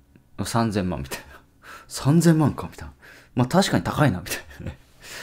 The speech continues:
さすがにまあまあまあ、うん、それは高いなと思いましたね。まあ何にお金をじ-、使うか自由ですけど、まあさすがにここに三千万かっていうね。うん、まあまあま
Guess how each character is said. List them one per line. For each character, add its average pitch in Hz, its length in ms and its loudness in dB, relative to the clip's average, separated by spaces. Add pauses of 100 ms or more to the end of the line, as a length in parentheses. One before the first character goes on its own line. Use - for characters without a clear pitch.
(220)
さ 135 180 -2
す 147 60 -2
が 180 40 2
に 175 80 4
ま 165 140 8
あ 110 80 8
ま 107 100 2
あ - 60 4
ま 107 80 4 (120)
あ、 95 120 -4 (640)
う 110 80 -2
ん、 98 340 2
そ - 140 -2
れ 123 60 0
は - 20 -2
高 135 340 -4
い 123 60 2
な 60 180 -8
と 85 80 -8
思 104 160 -4
い 101 60 -2
ま 104 80 -2
し - 80 -8
た 98 100 -6
ね。 - 100 -12 (1800)
ま 143 120 4
あ - 40 6
何 320 280 6
に 202 100 6
お 131 100 4
金 160 240 4
を 160 80 4
じ-、 143 220 -8 (120)
使 170 240 2
う 143 120 2
か 101 100 4
自 90 180 -2
由 123 140 2
で 87 100 0
す - 100 -6
け 78 80 -6
ど、 85 360 -2 (560)
ま - 80 -6
あ - 20 -4
さ - 240 -4
す 240 200 -6
が 330 120 4
に 320 140 6
こ - 140 -8
こ 311 200 4
に 320 80 8
三 294 320 2
千 330 260 6
万 311 220 4
か 107 220 6
っ 87 100 -2
て - 100 -4
い 92 40 2
う 73 80 -4
ね。 69 260 -6 (1120)
う - 40 -6
ん、 104 460 0
ま 175 120 8
あ 175 60 8
ま 160 200 8
あ 143 40 8
ま 135 160 6